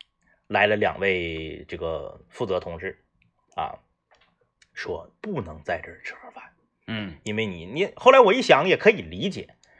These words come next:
Speaker 1: 这个大厅，
Speaker 2: 你整上油啥的，
Speaker 1: 哎，
Speaker 2: 是吧？
Speaker 1: 沙发、茶几，一群人坐这儿吃盒饭。
Speaker 2: 嗯。
Speaker 1: 别的跟这个活动没有关系的其他的这个消费者、游客什么的，来来回回一看，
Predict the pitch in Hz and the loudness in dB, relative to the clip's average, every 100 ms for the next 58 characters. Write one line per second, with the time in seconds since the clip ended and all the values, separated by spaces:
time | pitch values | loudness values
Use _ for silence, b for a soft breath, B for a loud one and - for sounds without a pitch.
0 | _ - 104 - 110 - 135 127 151 160 | _ -12 0 2 2 0 -6 -4 -2 2
1 | 143 131 139 104 165 - 208 160 135 120 | 2 2 0 2 4 6 8 8 8 8
2 | 120 101 - 117 - 98 87 82 _ - | 6 2 2 2 2 2 2 -2 _ -4
3 | - 98 - 101 _ - 120 - 95 107 | 0 0 -2 -14 _ -12 -10 -8 -8 -4
4 | 110 92 120 110 151 147 139 123 98 - | -2 -2 -2 2 2 2 0 -4 -6 -10
5 | - 107 151 240 - - _ - 226 233 | -6 4 6 8 4 0 _ 4 8 8
6 | 254 - 202 175 214 302 110 127 131 135 | 6 4 4 6 6 6 6 4 2 -4
7 | 113 - 202 190 190 226 233 135 104 98 | -6 -4 0 6 8 6 4 0 2 2
8 | 90 87 76 - - - 139 147 127 87 | 2 0 -2 -6 -4 4 6 6 2 -2
9 | - 104 98 151 - 131 90 87 80 _ | -8 -4 -2 0 4 4 2 -6 -10 _
10 | _ - 113 117 127 123 117 123 - 302 | _ 0 2 4 4 2 0 -2 0 -2